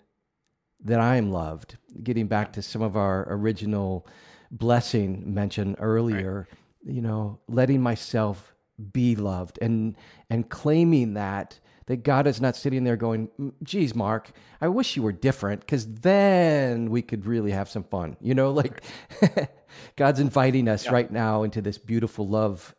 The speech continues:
Speaker 1: um, uh, relationship that is not based on anything that we have to do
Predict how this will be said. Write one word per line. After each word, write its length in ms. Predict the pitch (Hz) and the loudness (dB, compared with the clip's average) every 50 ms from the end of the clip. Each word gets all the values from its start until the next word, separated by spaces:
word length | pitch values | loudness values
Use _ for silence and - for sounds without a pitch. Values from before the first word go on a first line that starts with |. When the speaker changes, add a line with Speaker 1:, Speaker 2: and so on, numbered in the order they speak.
| - | -10
Speaker 1:
um, 460 | - 101 90 92 87 92 95 - - - _ - - - - - _ - - | -8 -8 -6 -6 -8 -8 -10 -12 -14 -18 _ -20 -20 -20 -20 -20 _ -20 -14
uh, 140 | - - 71 95 98 - _ _ _ _ _ _ _ - | -12 -10 -10 -10 -12 -14 _ _ _ _ _ _ _ -10
relationship 800 | - 123 123 113 120 123 113 - - 120 107 - - 110 98 90 - - - - | -4 -2 0 4 4 4 2 2 -2 -4 -4 -4 -4 -4 -4 -6 -8 -14 -16 -12
that 320 | 110 113 113 110 - - | -6 -2 -2 -2 -2 -2
is 360 | - 110 104 104 95 - - - - | -2 -2 -2 -2 -2 -4 -10 -14 -12
not 380 | - 107 104 107 117 117 110 95 | -10 -6 -4 -2 -2 -2 -2 0
based 260 | 117 113 110 - - | 0 0 0 0 -2
on 120 | 107 101 104 | -4 -4 -4
anything 460 | - - 113 117 120 110 - 107 101 | -2 0 0 2 2 0 0 -4 -6
that 80 | 92 85 | -6 -6
we 220 | 85 101 113 117 | -4 -4 -4 -2
have 240 | 104 80 87 92 - | -4 -6 -8 -10 -10
to 100 | - 92 | -10 -10
do 360 | 76 78 78 73 53 58 - | -10 -10 -12 -12 -12 -14 -16